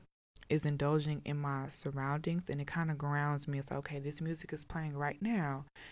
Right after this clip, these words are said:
in my living room, and I'm smelling this scent in the room with me right now. And I had this for lunch today." Like, it just really starts to, "Okay, we are here in this day,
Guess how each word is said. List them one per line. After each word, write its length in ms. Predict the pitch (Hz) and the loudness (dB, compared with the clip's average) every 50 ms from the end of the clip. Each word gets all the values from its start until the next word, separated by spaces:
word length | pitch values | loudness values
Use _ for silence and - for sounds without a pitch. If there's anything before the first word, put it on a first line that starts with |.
| - - _ - | -18 -12 _ -4
in 180 | 160 156 151 156 | -2 -2 -2 -2
my 140 | 156 156 | -2 -2
living 340 | 156 160 185 190 180 170 160 | 0 2 2 2 2 2 0
room, 320 | 151 147 143 135 131 131 131 | 0 -2 -2 -2 -4 -4 -2
and 80 | 139 | -2
I'm 100 | 143 147 | -2 -2
smelling 520 | 156 - - 170 165 160 156 151 147 147 143 | -2 -2 0 0 2 2 2 2 0 0 2
this 180 | 147 151 156 | 2 2 2
scent 560 | - - - - 233 233 - - - - - - - - _ _ _ _ - | 0 -2 2 2 4 4 2 0 -2 -8 -10 -10 -10 -20 _ _ _ _ -2
in 160 | 170 170 160 156 | 0 0 2 2
the 80 | 156 | 2
room 240 | 147 151 156 151 147 | 2 0 0 0 0
with 160 | 147 143 - | -2 -2 -2
me 140 | 151 147 143 | -2 -2 0
right 260 | 139 147 139 131 135 | 0 0 0 0 -2
now. 320 | 139 139 135 131 131 131 127 - _ _ _ _ _ _ _ _ _ _ _ _ _ - - | -2 -2 -2 -2 -4 -6 -6 -8 _ _ _ _ _ _ _ _ _ _ _ _ _ -4 0
And 120 | 160 160 | 0 2
I 40 | 147 | 2
had 340 | 143 151 151 143 143 143 - | 2 0 0 -2 -4 -2 0
this 320 | 151 151 143 143 - - | 2 2 2 0 -2 -4
for 220 | - - 160 151 | -2 0 0 2
lunch 420 | 147 156 190 226 233 - - - - | 4 4 6 6 4 4 2 -2 -2
today." 300 | - - 170 160 151 147 | 2 2 4 4 4 4
Like, 160 | 143 143 175 | 2 0 0
it 40 | 170 | 0
just 200 | 170 185 180 - | 0 2 0 0
really 320 | 165 160 175 180 180 180 | 0 4 6 6 6 6
starts 320 | 180 - - 160 156 156 - | 4 4 2 2 2 2 -2
to, 240 | - 156 151 143 - | -2 -2 -2 0 0
"Okay, 460 | 151 160 - - 226 208 185 170 - - - - - - - - | -2 -2 0 2 2 4 4 2 2 -2 -8 -18 -18 -12 -4 0
we 200 | 160 170 175 170 | 2 4 4 4
are 100 | 151 151 | 2 0
here 500 | 156 170 185 180 170 147 139 135 135 139 - - - _ - | 0 0 2 2 2 2 0 -2 -4 -8 -14 -20 -20 _ -6
in 300 | 147 147 143 135 135 135 - | -4 -4 -2 -2 -4 0 2
this 420 | 147 156 170 175 - - - - - _ _ - - - - | 4 4 6 4 4 2 -2 -2 -6 _ _ -20 -18 -6 0
day, 320 | 165 156 151 147 139 135 | 2 2 4 4 2 2